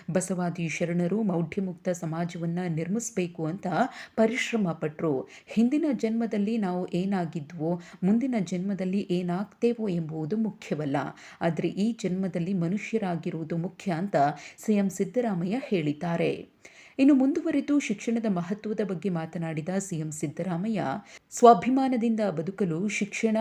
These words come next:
ಅತಿ ಮುಖ್ಯ, ಜ್ಞಾನದ ಬೆಳವಣಿಗೆಗೆ ಶಿಕ್ಷಣ ಅತ್ಯವಶ್ಯಕ. ಶಿಕ್ಷಣ ಅಂದ್ರೆ ಬರೀ ಓದು ಬರಹವನ್ನ ಕಲಿಸೋದು ಮಾತ್ರವಲ್ಲ, ಸಮಾಜದ ಸಮಸ್ಯೆಗಳಿಗೆ ಸ್ಪಂದಿಸುವಂತಹ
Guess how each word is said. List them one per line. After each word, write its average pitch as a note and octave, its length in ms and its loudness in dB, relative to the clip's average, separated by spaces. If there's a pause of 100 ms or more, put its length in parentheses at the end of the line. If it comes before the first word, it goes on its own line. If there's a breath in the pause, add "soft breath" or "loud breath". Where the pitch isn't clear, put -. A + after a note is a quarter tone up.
(260)
ಅತಿ G#3 260 0
ಮುಖ್ಯ, E3 440 -2 (420 loud breath)
ಜ್ಞಾನದ G#3 500 0
ಬೆಳವಣಿಗೆಗೆ F3 720 0
ಶಿಕ್ಷಣ G#3 420 -2 (160)
ಅತ್ಯವಶ್ಯಕ. G#3 800 -2 (720 loud breath)
ಶಿಕ್ಷಣ D4 420 2
ಅಂದ್ರೆ G#3 300 2
ಬರೀ F#3 280 2
ಓದು G3 420 0
ಬರಹವನ್ನ F3 580 -2 (140)
ಕಲಿಸೋದು D#3+ 440 -2
ಮಾತ್ರವಲ್ಲ, D#3 540 0 (400 loud breath)
ಸಮಾಜದ F#3 520 0
ಸಮಸ್ಯೆಗಳಿಗೆ F3 760 -2
ಸ್ಪಂದಿಸುವಂತಹ F#3 1080 -2